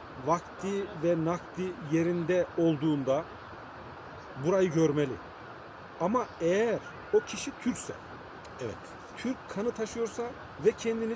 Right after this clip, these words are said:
Speaker 1: Türk hissediyorsa, Gazi Mustafa Kemal Atatürk "Ne mutlu Türk olana" dememiştir.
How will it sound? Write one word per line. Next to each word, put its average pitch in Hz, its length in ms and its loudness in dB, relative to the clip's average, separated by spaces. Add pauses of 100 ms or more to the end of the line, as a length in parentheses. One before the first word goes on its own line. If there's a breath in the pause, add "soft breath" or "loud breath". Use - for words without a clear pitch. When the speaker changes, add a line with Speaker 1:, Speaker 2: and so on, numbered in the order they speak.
Speaker 1:
Türk - 160 0
hissediyorsa, 139 540 -2 (1000)
Gazi 214 320 6
Mustafa 240 340 -4
Kemal 226 320 0
Atatürk 220 400 -2 (640)
"Ne 233 120 6
mutlu 233 380 0
Türk 202 200 -2
olana" 208 280 2
dememiştir. 160 640 0